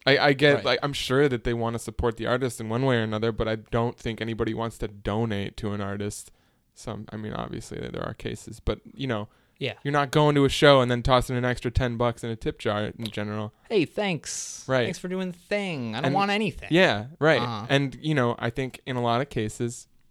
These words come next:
Speaker 1: what the fuck is an album gonna do for a kid that has Spotify?
Speaker 2: Well, here's the thing, though, about having an album is that sometimes you move and then you have to, like, buy a bunch of boxes
Speaker 1: It's
Speaker 2: for
Speaker 1: a
Speaker 2: your
Speaker 1: pain in the
Speaker 2: record. Oh,
Speaker 1: ass.
Speaker 2: it's the fucking worst. Um,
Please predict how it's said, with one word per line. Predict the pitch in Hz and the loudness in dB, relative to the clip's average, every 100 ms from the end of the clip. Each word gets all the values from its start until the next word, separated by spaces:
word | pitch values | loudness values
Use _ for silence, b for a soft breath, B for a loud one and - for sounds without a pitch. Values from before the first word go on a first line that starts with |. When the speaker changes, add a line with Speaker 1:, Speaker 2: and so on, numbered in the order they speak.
| - | -6
Speaker 1:
what | - - | -4 -4
the | |
fuck | - 151 - | -4 -4 -4
is | 147 | -12
an | 123 110 | -12 -12
album | - 110 139 110 | -8 -6 -4 -6
gonna | 107 104 | -6 -6
do | 104 107 | -4 -4
for | 107 110 | -4 -4
a | 107 | -4
kid | - 110 | -6 -4
that | 110 | -2
has | 120 120 | -2 -2
Spotify? | - 147 147 151 | -2 -2 -2 4
Speaker 2:
Well, | 180 208 | 8 8
here's | - 277 196 | 8 2 0
the | 208 | -4
thing, | - 285 269 | 0 0 2
though, | 208 151 | 2 2
about | 147 160 160 | 2 0 2
having | 196 190 175 | 2 0 0
an | 156 | 0
album | 175 247 226 156 143 | 2 4 4 0 -4
is | 139 | -6
that | 151 156 | -6 -6
sometimes | 208 220 233 214 165 | -4 -4 -2 -2 0
you | |
move | 156 151 170 254 294 240 - | 0 2 2 2 0 -4 -6
and | 202 196 | -6 -4
then | 190 | -4
you | 196 | -2
have | 190 190 - | 0 -2 -2
to, | 196 | -4
like, | 190 190 147 | 0 0 -2
buy | 151 170 | -6 -4
a | |
bunch | 165 185 180 | -2 -4 -2
of | 156 - | -6 -4
boxes | 139 190 - - 262 262 - - | -2 -2 -4 -2 -2 -2 -2 -2
Speaker 1:
It's | 165 185 | 0 2
Speaker 2:
for | |
Speaker 1:
a | |
Speaker 2:
your | 175 | 6
Speaker 1:
pain | 240 254 | 6 8
in | 262 | 4
the | 262 | 6
Speaker 2:
record. | 269 | 6
Oh, | 285 254 | 8 6
Speaker 1:
ass. | 127 | 2
Speaker 2:
it's | - | -4
the | - | -10
fucking | - - 214 175 123 110 | -16 -12 -12 -12 -16 -14
worst. | 127 202 202 - - - - B B B B - | -10 -10 -10 -12 -14 -16 -18 B B B B -8
Um, | 185 185 | -6 -6